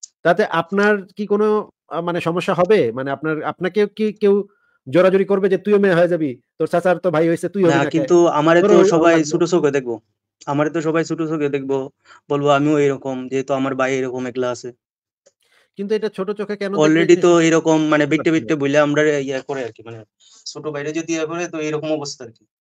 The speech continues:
Speaker 1: ও মানে একটা
Speaker 2: এখন
Speaker 1: সামাজিক
Speaker 2: আমি
Speaker 1: সমস্যা
Speaker 2: বলতেছি,
Speaker 1: হবে।
Speaker 2: জি,
Speaker 1: মানে সামাজিক একটা
Speaker 2: ধর্মীয়ভাবে
Speaker 1: সমস্যা হবে। একটু ক-, কথাটা বা প্রশ্নটা শুনে নেন। মানে আপনি বলতে চাচ্ছেন যে একটা সামাজিক সমস্যা হবে, এলাকাবাসী কি কইব না, না কইব,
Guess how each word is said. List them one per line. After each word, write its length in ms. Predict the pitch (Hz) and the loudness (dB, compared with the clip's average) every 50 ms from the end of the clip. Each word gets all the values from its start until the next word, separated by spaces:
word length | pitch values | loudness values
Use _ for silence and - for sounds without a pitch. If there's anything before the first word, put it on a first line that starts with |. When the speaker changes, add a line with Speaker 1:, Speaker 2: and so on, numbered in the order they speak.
| _ _ _ _ _ _ _ _ _ _ _ _ _ _ _ _ _ _ _ _ - | _ _ _ _ _ _ _ _ _ _ _ _ _ _ _ _ _ _ _ _ -10
Speaker 1:
ও 100 | 127 127 | -8 -6
মানে 160 | 139 147 156 | -4 -4 -4
একটা 160 | 160 147 - 151 | -4 -2 -2 -2
Speaker 2:
এখন 40 | |
Speaker 1:
সামাজিক 220 | 156 160 151 165 165 | 0 0 0 0 0
Speaker 2:
আমি 140 | 160 165 196 | -2 -2 -2
Speaker 1:
সমস্যা 300 | 151 190 202 190 185 196 | 2 2 2 4 4 2
Speaker 2:
বলতেছি, 180 | 180 185 185 | 2 4 2
Speaker 1:
হবে। 40 | 175 180 - _ _ _ - - _ _ - | 0 0 -2 _ _ _ -20 -20 _ _ -14
Speaker 2:
জি, 160 | 139 131 165 | -4 2 2
Speaker 1:
মানে 60 | 160 151 131 - | 2 2 2 0
সামাজিক 340 | 135 147 156 165 190 190 196 | 2 4 4 4 4 2 2
একটা 220 | 196 196 190 180 | 2 2 2 0
Speaker 2:
ধর্মীয়ভাবে 20 | 190 | 0
Speaker 1:
সমস্যা 280 | 180 180 170 - 175 | -2 -4 -6 -6 -4
হবে। 160 | 175 170 - 160 - _ _ _ _ _ - | -4 -4 -4 -8 -12 _ _ _ _ _ -12
একটু 180 | 180 170 175 208 | -10 -4 -4 -4
ক-, 300 | 196 202 202 175 170 - - | -2 0 -2 -2 -2 -2 -6
কথাটা 260 | 165 160 175 175 190 | -4 -4 -2 -4 -2
বা 100 | 170 180 165 151 156 151 - | -4 -4 -6 -6 -10 -18 -10
প্রশ্নটা 340 | - 156 151 - 175 170 | -10 -10 -8 -8 -8 -10
শুনে 200 | 165 - 165 165 | -8 -8 -10 -8
নেন। 140 | 175 190 220 226 _ _ _ _ - 143 | -8 -8 -10 -12 _ _ _ _ -4 -2
মানে 120 | 156 180 | 0 2
আপনি 160 | 175 170 185 185 | 2 0 0 0
বলতে 200 | 175 185 170 185 | -2 0 -2 0
চাচ্ছেন 220 | 180 185 - 185 | -2 -2 -2 -2
যে 80 | 185 185 | -4 -4
একটা 140 | 175 180 170 | -4 -4 -4
সামাজিক 340 | - 170 170 180 180 185 - | -4 -2 -2 0 -2 -2 -4
সমস্যা 320 | - 165 156 143 - 143 | -4 -4 -4 -4 -4 -4
হবে, 160 | 131 123 135 | -4 -2 -2
এলাকাবাসী 460 | 135 143 151 147 156 147 147 135 151 139 | -2 -4 -4 -4 -4 -4 -4 -4 -6 -10
কি 120 | - 147 | -12 -12
কইব 220 | 131 151 147 127 143 | -6 -6 -6 -6 -6
না, 120 | 143 139 | -8 -8
না 120 | 135 135 127 | -6 -8 -10
কইব, 240 | 113 127 127 123 120 | -8 -10 -12 -10 -8